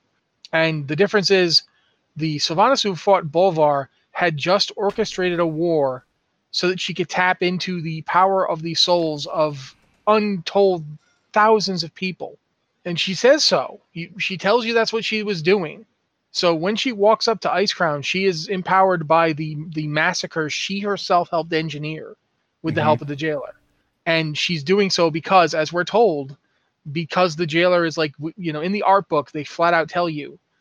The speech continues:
Speaker 1: you know, the, the, the Lich King, Bolvar, the, the usurper, as I think they call him, is using the power of the Helm of Domination to balk them. And so they needed Sylvanas. He wasn't gonna use it to,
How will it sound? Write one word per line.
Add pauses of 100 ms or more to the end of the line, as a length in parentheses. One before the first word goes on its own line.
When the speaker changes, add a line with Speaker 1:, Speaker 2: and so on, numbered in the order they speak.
(260)
Speaker 1:
you
know,
the, (200)
the, (200)
the
Lich
King,
Bolvar,
the,
the
usurper,
as
I
think
they
call
him, (800)
is
using
the
power
of
the
Helm
of
Domination
to
balk
them. (480)
And
so
they
needed
Sylvanas. (460)
He
wasn't
gonna
use
it
to,